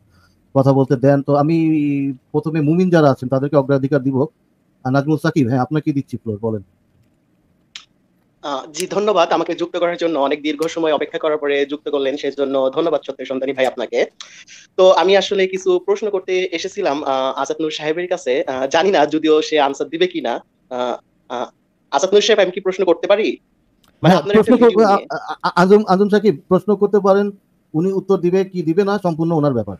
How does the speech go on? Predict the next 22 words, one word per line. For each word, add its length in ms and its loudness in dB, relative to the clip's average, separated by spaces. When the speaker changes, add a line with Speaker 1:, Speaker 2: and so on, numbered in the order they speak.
Speaker 1:
বলেন। 220 -4
Speaker 2:
হ্যাঁ, 220 -2
হ্যাঁ, 120 -2
জি, 140 -4
ধন্যবাদ 380 0
জিনিসটা 280 -6
ক্লিয়ার 260 -2
করার 200 0
জন্য। 340 -2
তো 200 8
আসলে 400 2
আসাদ 320 0
নূর 100 -2
সাহেবের 340 0
কাছে 180 0
আমার 380 2
ছোট 200 2
ছোট 200 0
তিনটার 480 0
মতন 260 0
প্রশ্ন 320 0
ছিল 300 0